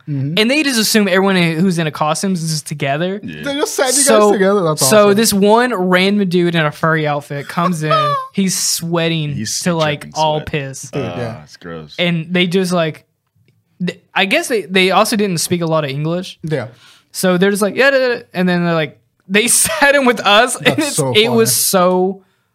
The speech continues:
Speaker 2: so
Speaker 3: Yeah.
Speaker 2: awkward.
Speaker 3: So it's like Superman, Tokyo Ghoul guy,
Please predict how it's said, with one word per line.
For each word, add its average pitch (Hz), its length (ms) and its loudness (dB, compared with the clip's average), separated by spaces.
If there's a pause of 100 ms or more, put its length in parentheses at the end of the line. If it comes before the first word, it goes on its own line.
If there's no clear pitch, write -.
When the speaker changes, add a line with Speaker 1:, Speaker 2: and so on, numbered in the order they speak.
(240)
Speaker 2:
so - 360 -2
Speaker 3:
Yeah. 175 40 2
Speaker 2:
awkward. 143 420 0
Speaker 3:
So 131 160 -2
it's 123 100 -2
like 98 120 -2
Superman, 107 880 -6
Tokyo 120 320 -8
Ghoul 101 240 -10
guy, 92 560 -8